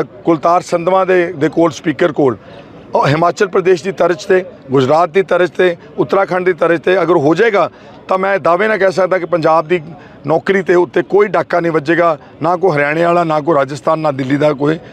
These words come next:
ਇਹ ਨੌਕਰੀ ਸਾਡੇ ਕੋਲ ਲਿਜਾ ਸਕੇਗਾ। Lastly, I want to say ਕਿ ਮੈਂ ਤਾਂ ਆਨਸਰੇਬਲ ਹਾਂ ਸਾਰੀ ਮੀਡੀਆ ਨੂੰ।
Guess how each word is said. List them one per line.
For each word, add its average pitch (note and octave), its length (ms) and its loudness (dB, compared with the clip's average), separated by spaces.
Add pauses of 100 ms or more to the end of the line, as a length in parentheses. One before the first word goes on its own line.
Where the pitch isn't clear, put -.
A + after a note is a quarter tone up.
(300)
ਇਹ E3+ 120 2
ਨੌਕਰੀ D#3 320 -2
ਸਾਡੇ C3+ 260 -2
ਕੋਲ F#3 180 0
ਲਿਜਾ B2 260 0
ਸਕੇਗਾ। D3+ 480 -2 (500)
Lastly, G#3 500 0
I G3 80 -2
want F#3+ 120 -2
to F3 100 -2
say C#3 280 -2 (520)
ਕਿ G3+ 100 2
ਮੈਂ F3+ 180 0
ਤਾਂ G#3+ 140 0
ਆਨਸਰੇਬਲ F#3 560 0
ਹਾਂ G3+ 60 2
ਸਾਰੀ E3+ 340 0
ਮੀਡੀਆ D3+ 400 0
ਨੂੰ। A#2 180 -4